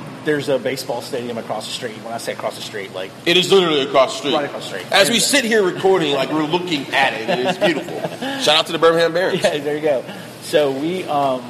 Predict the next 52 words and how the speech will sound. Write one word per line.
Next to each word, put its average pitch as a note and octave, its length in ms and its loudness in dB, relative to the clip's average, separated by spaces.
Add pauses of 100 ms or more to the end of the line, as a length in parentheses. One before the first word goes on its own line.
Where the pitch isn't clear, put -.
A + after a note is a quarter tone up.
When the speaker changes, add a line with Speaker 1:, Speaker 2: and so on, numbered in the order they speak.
(500)
Speaker 1:
we G3 140 0
moved F3+ 200 0
over D3 160 2
here G#3+ 200 -2
before C#3+ 260 -2
any E3 160 -2
of C#3+ 80 0
that B2+ 180 0
was B2 140 -8
built, A2 300 -4
before - 260 -4
the B2 100 -4
railroad B2+ 360 0
park B2+ 180 -2
was B2 120 -10
built, A#2 360 -4
Speaker 2:
Wow. G#2+ 220 2
Speaker 1:
which - 80 -8
is B2+ 60 -10
a, - 200 -14
is A#2+ 80 -8
a, A#2+ 60 -8
which A#2 160 -10
is A#2+ 100 -8
a G#2+ 60 -8
centralized A2+ 480 -4
park A2 180 0
here A#2 120 -8
in G#2+ 60 -8
Birmingham, G#2+ 380 -8 (560)
uh, C3 320 4 (380)
'cause C#3+ 120 -4
we E3+ 80 2
were D3+ 60 2
just D3 140 -2
looking C#3+ 180 -2
for C3+ 140 -4
cheap - 260 -6
dirt. C3+ 240 2 (320)
You C#3+ 140 -2
know, B2 140 6
Speaker 2:
Nice. A#2 140 -6
Speaker 1:
uh, C3 160 -2 (140)
'cause G3 140 -2
at F#3+ 60 -2
the D3+ 60 -6
time F#3+ 240 -2
we C#3+ 80 -2
didn't C#3+ 200 -6
have A2+ 240 -4
tap B2+ 260 -4
rooms, A2+ 200 -10